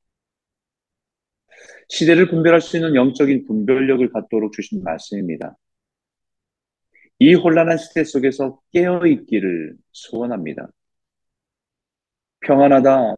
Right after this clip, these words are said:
평안하다, 스스로 영적으로 무너지고 나태해지지 않기를 바랍니다.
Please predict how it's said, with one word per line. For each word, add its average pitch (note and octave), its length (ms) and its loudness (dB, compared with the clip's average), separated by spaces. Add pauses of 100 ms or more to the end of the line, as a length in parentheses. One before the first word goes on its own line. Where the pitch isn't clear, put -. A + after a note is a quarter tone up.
(120)
평안하다, A2+ 680 -2 (520)
스스로 F3 420 0
영적으로 C#3 480 0
무너지고 A2+ 840 -2
나태해지지 B2+ 800 -4
않기를 F#2+ 840 -8
바랍니다. D#2+ 480 -12